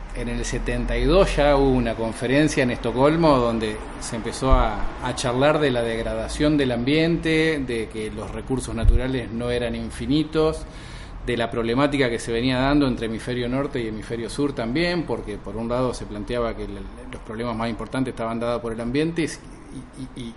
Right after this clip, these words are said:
quienes lo planteaban eran quienes más lo dañaban,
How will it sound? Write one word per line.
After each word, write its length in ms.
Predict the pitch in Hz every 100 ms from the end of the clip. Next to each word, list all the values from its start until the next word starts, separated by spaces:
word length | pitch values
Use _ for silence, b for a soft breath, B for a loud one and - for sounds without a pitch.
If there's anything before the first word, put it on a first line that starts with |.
| -
quienes 220 | 131 120
lo 120 | 117
planteaban 480 | 117 117 147 143 127
eran 160 | 117 -
quienes 220 | 120 113
más 260 | 123 131 135
lo 80 |
dañaban, 640 | 123 123 147 147 156 185